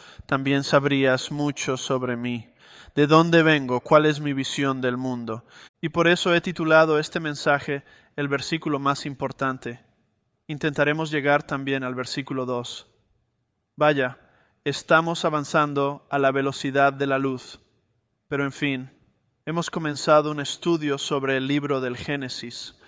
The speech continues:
Gracias a Gabe por predicar la semana pasada. Antes que el pastor Gabe enseñara, hicimos una introducción al libro de Génesis, que fueron las partes uno y dos, y ahora estamos realmente listos para mirar el libro de Génesis.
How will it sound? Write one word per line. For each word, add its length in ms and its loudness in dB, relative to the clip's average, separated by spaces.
Gracias 440 0
a 60 -2
Gabe 300 0
por 360 -8
predicar 520 -2
la 100 -4
semana 440 -8
pasada. 520 -2
Antes 440 2
que 120 0
el 100 0
pastor 500 0
Gabe 320 0
enseñara, 760 -2
hicimos 500 -6
una 160 -4
introducción 800 -4
al 120 -2
libro 320 -2
de 120 -6
Génesis, 680 -8
que 140 -8
fueron 320 -4
las 160 -6
partes 580 -4
uno 300 -6
y 80 -6
dos, 480 -4
y 100 -2
ahora 260 6
estamos 460 -4
realmente 520 -4
listos 540 -6
para 240 -4
mirar 320 -4
el 100 -6
libro 300 -6
de 100 -8
Génesis. 880 -14